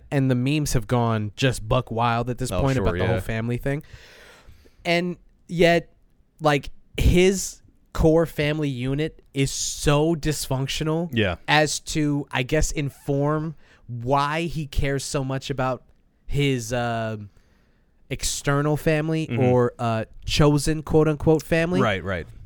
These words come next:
Speaker 1: Because his actual family is so fucked up.
Speaker 2: Yeah.
Speaker 1: It's crazy.
Speaker 2: Yeah.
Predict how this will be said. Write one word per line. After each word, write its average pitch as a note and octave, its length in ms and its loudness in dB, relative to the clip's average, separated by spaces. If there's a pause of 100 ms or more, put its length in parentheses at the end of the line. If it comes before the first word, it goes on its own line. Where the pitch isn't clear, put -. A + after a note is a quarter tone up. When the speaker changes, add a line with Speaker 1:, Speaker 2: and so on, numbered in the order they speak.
(140)
Speaker 1:
Because F3 360 -2
his D#3+ 360 -2 (380)
actual D3+ 600 -2
family F#2+ 600 -10
is C#3+ 160 2
so C#3+ 400 2
fucked - 380 -4
up. F#2+ 280 -6
Speaker 2:
Yeah. F#2 300 -2
Speaker 1:
It's - 180 0
crazy. G#2+ 640 -4
Speaker 2:
Yeah. E2 160 -8